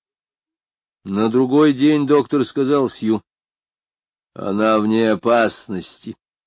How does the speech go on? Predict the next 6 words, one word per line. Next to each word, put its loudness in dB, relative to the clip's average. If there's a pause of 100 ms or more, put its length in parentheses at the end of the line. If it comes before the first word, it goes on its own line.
(520)
Вы 2
победили, 2 (180)
теперь -4
питание -2
и 4
уход, 0